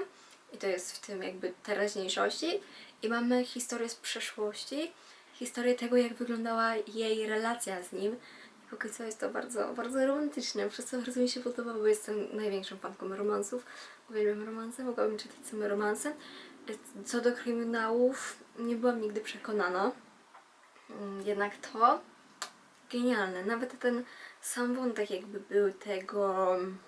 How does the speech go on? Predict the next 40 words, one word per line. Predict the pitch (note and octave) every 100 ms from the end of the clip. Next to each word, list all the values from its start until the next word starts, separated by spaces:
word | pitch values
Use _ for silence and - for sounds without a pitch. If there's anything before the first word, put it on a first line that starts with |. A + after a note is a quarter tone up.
| - - - - - - - - - -
zaginięcia, | G3+ G#3 G3 G3+ G#3 F#3 F3+ - G#3
no | F#3+
bo | F#3
to, | - F#3+ F#3+ F#3+
to | -
nie | G3+ G3
wiadomo, | F#3 G3 F#3+
czy | -
to | F3+
jest | F3+
morderstwo, | F3 E3+ F3 E3+ - F3+
bo | F#3 - - G#3 B3 G3+
po |
prostu | G#3+ F3+ - F3
zaginął | F3 F#3 D#3 D3+
i | - - - F#3
nie |
ma | F3 E3+
z |
nim | E3+
kontaktu | E3 F3+ E3+ - E3+
ani | F3+
nic. | F#3+ F3+ - - - - - - - - - - - -
E, | A#3+ B3 B3+ B3+
to, | - B3 B3 B3 A#3+ A#3+ A#3+ A#3+ A#3 A#3+ G#3+ - - A#3+
no, | A3+ A#3 B3
podoba | B3 A3+ G#3
mi | -
się | - F#3
i |
tak. | G#3 - - -
I | A3
jestem | G#3+ A3
ciekawa, | G#3+ A3 G#3+ A3 B3 - - - - - - - -
kto | - G3+
tutaj | G3 - F#3+ G3+ G#3 G#3
będzie | G#3 G#3 G3+
winny, | F#3+ G3 A#3 C#4+ D4 B3+
czy | -
on | F#3